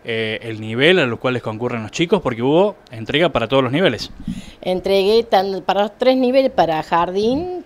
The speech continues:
Speaker 2: de primero a tercer grado un kit, de cuarto a, a los secundarios otro kit.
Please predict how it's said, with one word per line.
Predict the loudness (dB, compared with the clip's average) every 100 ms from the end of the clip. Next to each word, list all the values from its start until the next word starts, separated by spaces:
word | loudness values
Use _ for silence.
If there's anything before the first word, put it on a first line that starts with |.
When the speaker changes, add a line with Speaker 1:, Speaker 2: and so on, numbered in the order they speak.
| -14 -12
Speaker 2:
de | -6 -2 -2
primero | -2 -2 0 2 2 2
a | 0 -2 -6 -4
tercer | -6 -4 -4
grado | 0 0 0 -2 -2 -4
un | -4 -2 -4
kit, | -4 -6 -6 -14 -20 -20 -20 -16
de | -4 -2
cuarto | 0 2 2 2 -2 -2
a, | 0 -2 -6 -8 -14 -8
a | -6 -4 -6
los | -8
secundarios | -6 -6 -4 0 2 2
otro | 0 -2 -4
kit. | -6